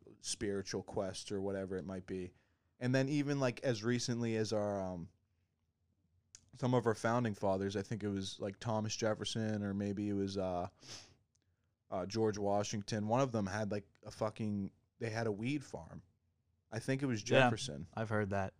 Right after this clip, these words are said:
Speaker 1: So, like, at what point did it become this total one eighty and be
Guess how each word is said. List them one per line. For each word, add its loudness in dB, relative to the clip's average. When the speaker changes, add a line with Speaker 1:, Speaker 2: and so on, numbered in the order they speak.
Speaker 1:
So, 8
like, 6
at 4
what 4
point 4
did 0
it 0
become 2
this 0
total 6
one 2
eighty 0
and -6
be -6